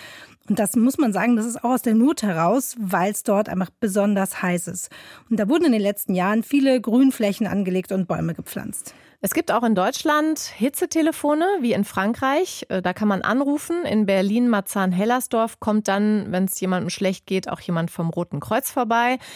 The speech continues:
Speaker 2: Aber ansonsten gibt's bei diesen Hotlines nur Infos zum Umgang mit Hitze.
Speaker 1: Es gibt aber auch tatsächlich Fernkälte, wie ich's vorhin bei Singapur beschrieben hab, hier in Deutschland.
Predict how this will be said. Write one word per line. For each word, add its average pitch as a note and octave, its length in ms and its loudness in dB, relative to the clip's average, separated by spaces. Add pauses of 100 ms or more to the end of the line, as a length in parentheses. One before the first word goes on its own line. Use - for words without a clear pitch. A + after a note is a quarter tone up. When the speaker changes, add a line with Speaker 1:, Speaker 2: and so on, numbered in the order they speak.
(240)
Speaker 2:
Aber F#3+ 200 2
ansonsten F#3 520 0
gibt's F#3+ 240 -4
bei E3+ 140 0
diesen E3+ 580 0
Hotlines E3+ 720 -2
nur E3 400 2
Infos - 560 0
zum - 260 -6
Umgang D3+ 420 -4
mit - 160 -8
Hitze. - 440 -12 (260)
Speaker 1:
Es - 160 -6
gibt E4+ 240 0
aber B3 160 2
auch G#3+ 80 -2
tatsächlich G3 720 -2
Fernkälte, A#3 840 -2
wie F#3+ 100 -2
ich's - 160 -8
vorhin G#3+ 380 0
bei F3 100 0
Singapur G#3 460 2
beschrieben G3 420 0
hab, F#3 180 -2
hier A3+ 180 0
in A3 60 0
Deutschland. F3+ 540 0